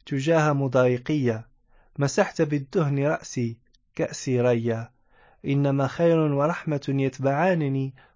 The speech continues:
كل أيام حياتي، وأسكن في بيت الرب إلى مدى الأيام".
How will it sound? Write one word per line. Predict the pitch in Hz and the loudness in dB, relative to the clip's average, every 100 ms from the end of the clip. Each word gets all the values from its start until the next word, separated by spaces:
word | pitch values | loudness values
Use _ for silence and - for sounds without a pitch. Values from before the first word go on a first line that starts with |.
| _ | _
كل | 196 196 | -2 0
أيام | - 151 151 160 156 | 0 0 2 0 0
حياتي، | 143 143 143 139 127 120 113 - _ _ _ _ | -4 -4 0 -2 -2 -8 -10 -14 _ _ _ _
وأسكن | - - - 147 139 | -2 -2 -4 -2 -2
في | 127 131 | -2 0
بيت | 147 151 151 | 2 0 0
الرب | 135 127 120 110 120 113 - _ - | 0 2 -2 0 -2 -2 -8 _ -4
إلى | 135 127 | 0 2
مدى | 123 131 120 | 2 0 0
الأيام". | 113 - 113 113 110 | -2 -4 -6 -4 -6